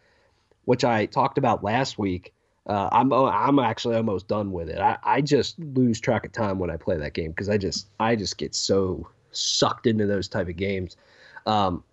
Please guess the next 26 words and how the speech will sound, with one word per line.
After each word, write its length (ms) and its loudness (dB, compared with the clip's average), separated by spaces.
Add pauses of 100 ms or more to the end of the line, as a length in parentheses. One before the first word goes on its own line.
(140)
it's 240 6
great. 240 4
It's 160 -2
fun. 300 2
It, 160 0
it 180 -2
doesn't, 460 4
it 100 -2
doesn't 300 2
have 240 0
that 180 0
hook 340 -2
yet 360 0
that 180 -4
the 80 -2
original 420 0
BioShock 600 0
had, 280 0
or 100 -2
even 200 0
BioShock 420 0
Infinite 400 -4
in 100 -8
terms 260 -4
of 80 -10
storytelling. 680 0